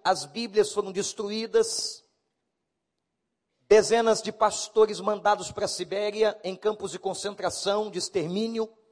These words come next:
Ele volta da Rússia impactado com essas notícias e faz esse texto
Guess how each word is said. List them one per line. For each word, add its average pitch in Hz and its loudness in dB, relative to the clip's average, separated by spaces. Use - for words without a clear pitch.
Ele 208 0
volta 233 8
da 208 4
Rússia 226 -2
impactado 226 0
com 220 -2
essas 196 -2
notícias 196 -4
e 160 -10
faz 190 0
esse 190 -4
texto 190 0